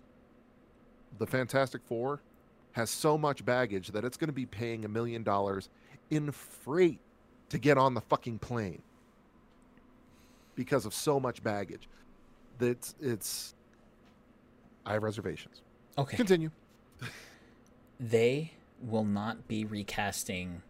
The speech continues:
Speaker 2: Chadwick Boseman's character T'Challa.
Speaker 1: So they're gonna kill him?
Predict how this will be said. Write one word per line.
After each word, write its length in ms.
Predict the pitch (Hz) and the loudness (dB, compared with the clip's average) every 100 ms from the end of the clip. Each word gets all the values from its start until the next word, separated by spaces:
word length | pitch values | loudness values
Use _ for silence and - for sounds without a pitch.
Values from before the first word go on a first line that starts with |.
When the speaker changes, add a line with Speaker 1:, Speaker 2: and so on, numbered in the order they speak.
| - - - | -20 -20 -6
Speaker 2:
Chadwick 420 | - 95 95 90 - | 0 2 2 -2 -4
Boseman's 460 | 98 90 90 87 82 | 0 0 0 -6 -8
character 460 | - 87 82 82 78 | -6 -6 -6 -8 -8
T'Challa. 680 | - - - 55 60 67 90 - - - - - - - - - - - - - - - - - - - - - - - - - - - - | -8 -6 -6 -6 -8 -12 -14 -16 -20 -20 -20 -20 -20 -20 -20 -20 -20 -20 -20 -20 -20 -20 -20 -20 -20 -20 -20 -20 -20 -20 -20 -20 -20 -20 -20
Speaker 1:
So 120 | - | -8
they're 100 | 110 | -6
gonna 120 | 101 90 | -6 -8
kill 240 | - 113 | -6 -6
him? 120 | 165 | -8